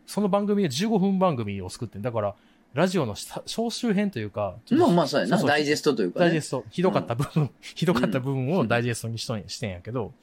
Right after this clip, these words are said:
Speaker 2: うん。
Speaker 1: あの、十五分の番組で、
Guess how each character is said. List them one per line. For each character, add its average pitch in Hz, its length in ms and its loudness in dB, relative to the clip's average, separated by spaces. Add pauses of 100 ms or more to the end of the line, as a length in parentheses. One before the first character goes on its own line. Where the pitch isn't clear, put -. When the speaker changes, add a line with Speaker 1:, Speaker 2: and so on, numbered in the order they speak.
(100)
Speaker 2:
う - 20 -8
ん。 92 180 -8 (280)
Speaker 1:
あ 113 120 -4
の、 104 400 -6 (260)
十 143 160 0
五 170 80 4
分 147 220 2
の 107 80 -4
番 110 160 0
組 110 180 -4
で、 101 300 -2